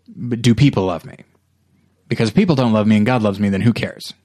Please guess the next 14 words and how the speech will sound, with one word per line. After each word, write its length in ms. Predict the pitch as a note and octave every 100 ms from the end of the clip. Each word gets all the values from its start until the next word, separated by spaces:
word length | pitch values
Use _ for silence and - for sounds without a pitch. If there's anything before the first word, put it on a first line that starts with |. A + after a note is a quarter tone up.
| _ - - - - -
Uh, 320 | - A2+ G#2+ G#2
and 160 | - A2+
by 160 | G#2+ A2
emphasizing, 800 | C3 C3 A2+ A#2 A2 G#2 G#2 G2+
like, 420 | G2+ G2 - _
you 100 | - G#2
know, 120 | F#2
heaven 280 | - C3 B2
and 100 | A#2
earth 180 | A2+
will 100 | A2
pass 300 | G2+ A2 G2+
away, 220 | A#2 A2+ F#2+
like, 220 | F#2+